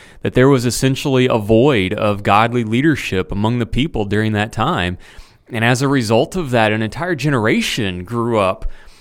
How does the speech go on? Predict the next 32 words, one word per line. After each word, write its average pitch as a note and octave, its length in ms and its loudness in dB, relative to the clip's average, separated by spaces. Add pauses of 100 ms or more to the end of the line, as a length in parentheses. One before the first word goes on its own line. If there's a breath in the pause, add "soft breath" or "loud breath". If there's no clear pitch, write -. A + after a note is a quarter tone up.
(340 soft breath)
without C3 520 2
recognizing B2 1160 -2 (180)
God A2 420 2
and G#2 180 -4
serving A#2 440 0
Him A2 240 0
in G#2+ 60 -4
the G#2+ 60 -4
way G#2+ 480 0
that G#2+ 220 -6
He G#2+ 160 -2
wanted G#2+ 460 -2
them F#2 260 -2 (460 loud breath)
to. F#2+ 280 -2
The G2 100 -6
same B2+ 260 0
happened A#2+ 440 2
in A2+ 60 -2
the A2+ 100 0
days A#2 360 2
of B2 220 -2
Ezekiel. A#2 680 0
That G2+ 120 -2
was A2+ 120 -6
another A2+ 340 0
passage A2+ 500 0
that A2 120 0
was G2 180 -8
referenced G#2 580 -2
in G#2+ 120 -6
this G2+ 240 -6
lesson, G#2+ 500 -4